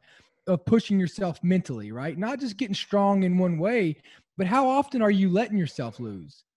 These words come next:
Not letting yourself lose, but, but, you know, you talk about people who train, and I'm, I'm sure you're gonna, you're gonna be able to hit on this, is, is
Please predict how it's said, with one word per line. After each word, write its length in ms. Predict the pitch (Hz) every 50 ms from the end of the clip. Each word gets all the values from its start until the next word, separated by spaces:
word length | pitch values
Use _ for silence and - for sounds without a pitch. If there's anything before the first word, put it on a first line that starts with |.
| -
Not 220 | - 233 214 151 175
letting 240 | 208 233 226 202
yourself 360 | 175 143 - - 151 131 120 -
lose, 200 | 139 147 151 147
but, 180 | 160 160 - _ _ _ _ _ _ -
but, 100 | - 196
you 80 | 202 247
know, 60 | 247
you 160 | 226 226 254
talk 280 | - - 269 320 349 285
about 240 | 339 285 196 170 -
people 280 | 196 208 208 175 190
who 140 | 160 175 180
train, 360 | - - - 196 202 208 196
and 120 | 175 151 156
I'm, 140 | 175 180 - -
I'm 100 | 175 196
sure 180 | 190 - 190 175
you're 160 | 175 190 208
gonna, 200 | 185 180 156 131 -
you're 160 | 143 160 165
gonna 220 | 156 160 143 120 -
be 120 | 147 156
able 140 | 156 143 135
to 60 | 127
hit 160 | 135 196 240
on 180 | 233 208 156 123
this, 280 | 117 117 117 117 - -
is, 200 | 120 113 - _ _ _ _ _ _ _ _ _ _ -
is 360 | 170 170 165 165 156 143 -